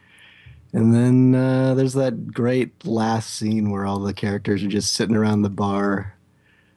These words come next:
kinda ruminating on the meaning of life, which none of these characters are really smart enough to, <laughs> to give any, any due to,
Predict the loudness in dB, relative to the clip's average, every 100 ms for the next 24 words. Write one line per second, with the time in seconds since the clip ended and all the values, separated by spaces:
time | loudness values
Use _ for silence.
0 | _ -10 -2 0 2 4 6 6 4 4
1 | 2 2 2 4 4 6 6 4 2 0
2 | 0 0 -2 -4 -4 -4 -10 -14 -18 _
3 | _ _ _ _ _ _ _ -2 2 2
4 | 2 0 0 0 0 2 0 0 2 2
5 | 2 -2 -4 0 0 0 0 0 -4 -6
6 | -4 -2 -2 -4 -8 -14 -18 -20 -14 -6
7 | 0 2 2 4 2 2 -2 -2 -2 0
8 | 0 2 0 -4 -2 -2